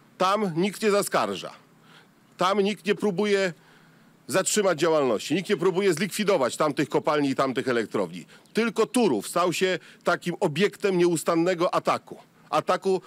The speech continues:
przede wszystkim z zagranicy. Z, z, z organizacji czeskich, niemieckich, samorządów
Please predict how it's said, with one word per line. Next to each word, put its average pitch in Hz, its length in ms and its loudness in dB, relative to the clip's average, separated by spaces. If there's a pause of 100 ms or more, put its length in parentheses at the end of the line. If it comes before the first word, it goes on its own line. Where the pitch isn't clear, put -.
(140)
przede 196 320 2
wszystkim 190 360 -4
z 151 40 -6
zagranicy. 175 600 0 (680)
Z, - 360 -6
z, 160 200 0
z 151 560 2
organizacji 160 840 0 (360)
czeskich, - 680 -2 (160)
niemieckich, 160 800 0 (120)
samorządów 160 960 0